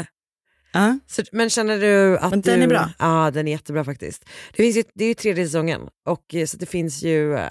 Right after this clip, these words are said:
Speaker 2: ja, nej, den är faktiskt jättebra. För jag och Marcus är så sugna på exakt det. Man bara, "Jag vill ha en sån, liksom, britt-, bitter, typ, helst kvinnlig brittisk kro-, kriminalare
Speaker 1: Ja.
Speaker 2: som är typ trött på folk och, men också är briljant, men också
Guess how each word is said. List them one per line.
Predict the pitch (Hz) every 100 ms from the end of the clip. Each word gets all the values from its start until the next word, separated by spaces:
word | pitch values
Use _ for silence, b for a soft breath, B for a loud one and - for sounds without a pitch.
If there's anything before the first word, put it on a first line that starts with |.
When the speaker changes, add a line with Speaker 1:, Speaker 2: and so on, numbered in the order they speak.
| -
Speaker 2:
ja, | 180
nej, | 180 190
den | 190
är | 180
faktiskt | 165
jättebra. | 170 - - - B B B B B
För | - 226
jag | 226 240
och |
Marcus | 254 247 -
är | 202
så | 196
sugna | 226 208 220
på | 214
exakt | - - - 190 -
det. | 214 190
Man | 185
bara, | 180 B B B
"Jag | - 220
vill |
ha | 233
en | 233
sån, | 226
liksom, | 214 190 202 185 B B B B B B B B B - 170
britt-, | 160 - _ _
bitter, | - - - 226
typ, | 220 - -
helst | 220 196
kvinnlig | - 220 220 185 175 180 156
brittisk | 165 - 160 -
kro-, | 175 -
kriminalare | 170 170 170 185 147 143 180
Speaker 1:
Ja. | 165
Speaker 2:
som | -
är | 165
typ | 156 -
trött | - 185 - -
på | -
folk | - 107 87 -
och, | 143
men | 175
också | 135 143 -
är | 143
briljant, | 147 147 160 151 139
men | 180
också | 196